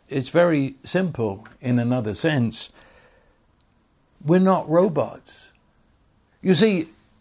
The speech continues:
when Jesus took you into himself and carried you all the way through death and brought an end to this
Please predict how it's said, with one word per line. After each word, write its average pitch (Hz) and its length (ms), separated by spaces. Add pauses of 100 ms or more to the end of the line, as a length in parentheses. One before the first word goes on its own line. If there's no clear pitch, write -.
(440)
when 175 260
Jesus 175 880 (1500)
took 214 460
you 165 440
into 165 500
himself 127 1040 (880)
and 151 220
carried 190 540
you 175 140
all 190 260
the 190 100
way 175 260
through 160 300
death 156 540
and 147 120
brought 165 260
an 165 140
end 170 580
to 160 160
this 147 520